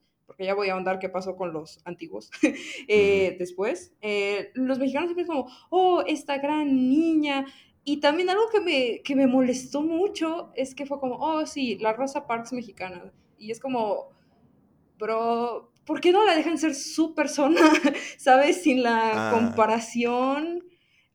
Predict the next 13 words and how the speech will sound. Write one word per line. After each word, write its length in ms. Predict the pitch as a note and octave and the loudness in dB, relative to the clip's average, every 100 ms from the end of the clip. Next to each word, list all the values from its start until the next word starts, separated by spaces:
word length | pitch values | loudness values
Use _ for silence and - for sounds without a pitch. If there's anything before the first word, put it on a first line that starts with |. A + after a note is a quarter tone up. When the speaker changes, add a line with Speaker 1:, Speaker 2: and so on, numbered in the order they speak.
| - | -4
Speaker 1:
Pero, 600 | A#3 A3 G#3+ G#3 G3+ G3+ | -2 -2 -2 -4 -6 -6
pero 180 | A3+ A#3 | -8 -6
bueno, 400 | A#3 A#3 A3 G#3+ - | -4 -4 -6 -10 -6
no 140 | C#4 | -4
sorprende, 520 | D4+ - G#3+ G3+ F#3+ | -4 -4 -8 -8 -10
o 80 | G3 | -10
sea, 280 | G#3+ G#3+ A3 | -8 -6 -6
este 240 | A3 _ | -8 _
tipo 200 | - A3+ | -18 -14
de 60 | G#3 | -14
comparaciones 540 | G3 G3 F#3+ G3 G3 | -14 -18 -16 -16 -18
son, 380 | G3 G3 G3 F#3+ _ | -18 -18 -18 -20 _
son 480 | _ - F#3+ F#3+ | _ -20 -18 -16